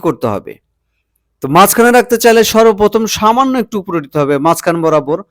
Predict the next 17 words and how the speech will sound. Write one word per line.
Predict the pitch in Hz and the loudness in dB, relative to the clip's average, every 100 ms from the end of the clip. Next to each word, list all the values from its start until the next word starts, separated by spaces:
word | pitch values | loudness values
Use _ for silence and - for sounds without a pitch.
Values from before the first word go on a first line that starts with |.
| _ _ _ | _ _ _
উপরে | 190 208 208 | -4 2 2
উঠাতে | 190 196 220 | 2 2 2
গেলে | 214 220 226 | 2 2 2
আমাদেরকে, | 202 185 185 190 | 0 -2 -2 -2
আমরা | 185 | -2
জানি | 180 185 185 214 - _ _ _ - _ | -2 -2 -2 -8 -14 _ _ _ -20 _
ওয়াই | 180 226 226 | 4 4 6
পজিশনে | 208 175 170 160 | 2 2 0 2
কাজ | 135 - | 2 0
করতে | 127 - 104 | -4 -2 -2
হয়। | 98 - | -2 -2
তো | 127 | -2
ওয়াই | - 202 202 | 2 2 4
পজিশনে | 208 202 220 226 | 0 0 -2 2
মাউসটা | 190 190 190 - 208 | 2 2 2 2 2
রেখে, | 165 175 170 202 208 220 226 _ _ _ _ | 4 0 2 4 4 2 -2 _ _ _ _
আহ, | 139 | 2